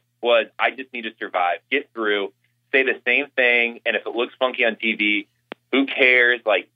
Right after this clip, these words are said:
I just need to get to know these women." And I'm assuming as of the, the next, next week's episode, we'll see a little bit more of who Ari is.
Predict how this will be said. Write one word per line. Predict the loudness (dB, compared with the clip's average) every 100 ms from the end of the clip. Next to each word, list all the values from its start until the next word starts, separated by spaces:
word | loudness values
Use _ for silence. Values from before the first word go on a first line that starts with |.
| -20 -2
I | 0 0
just | -4 -12
need | -10
to |
get | -8
to | -6
know | -4
these | -6 -6
women." | -4 0 -2 -2 _ _ _ _ 0
And | 2 4
I'm | 2
assuming | 0 -2 0 2 2 0
as | 2 2
of | 0 -4 -2
the, | -4 -2
the | 0
next, | 2 0 _ _ _ -20 0
next | 0 0 -2
week's | -4 -2 0
episode, | 0 0 2 2 2 -2 _ _ -4
we'll | -4 0
see | 0
a |
little | 2 2
bit | 0 0
more | 0 2 4 4
of | 2 -2
who | 0 4
Ari | 4 2
is. | -2 -6